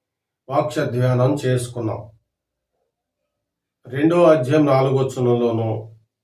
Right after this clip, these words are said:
మొదటి అధ్యాయం ఈ ఒక, ఒక వచనంలోను సృష్టి అంతటిని ఆయన ఎప్పుడో చేసినట్లుగా రాసినారు.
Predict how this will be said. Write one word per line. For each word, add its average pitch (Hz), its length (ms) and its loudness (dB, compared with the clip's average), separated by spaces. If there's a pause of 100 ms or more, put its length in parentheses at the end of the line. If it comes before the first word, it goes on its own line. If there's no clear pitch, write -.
మొదటి 139 440 -2
అధ్యాయం 139 480 0
ఈ 131 300 0
ఒక, 117 280 -4 (400)
ఒక 120 220 -8
వచనంలోను 120 1000 -4 (920)
సృష్టి 151 320 -6
అంతటిని 160 600 2
ఆయన 135 240 2
ఎప్పుడో 127 500 0
చేసినట్లుగా 123 920 -2
రాసినారు. 113 720 -6